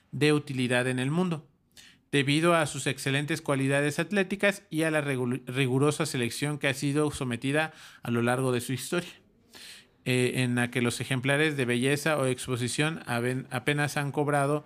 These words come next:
eh, protagonismo. Generalmente son para, para trabajo, este, considerados para trabajo.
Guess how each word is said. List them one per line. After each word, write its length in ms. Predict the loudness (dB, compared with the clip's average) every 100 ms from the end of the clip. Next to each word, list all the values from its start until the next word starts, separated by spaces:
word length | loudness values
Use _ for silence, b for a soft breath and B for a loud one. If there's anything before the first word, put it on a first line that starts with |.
| B B B -4
eh, 120 | -4
protagonismo. 840 | 0 0 0 0 -2 -4 -6 -12 -14 _ -4
Generalmente 600 | -2 0 2 0 0 -2
son 420 | 0 0 -2 -2
para, 480 | -2 0 0 0 -4
para 220 | -4 -4 -4
trabajo, 500 | -2 -2 -2 -8 -8
este, 280 | -10 -16 -10
considerados 540 | -8 -4 -2 -2 -4
para 220 | -4 -6
trabajo. 340 | -6 -10 -12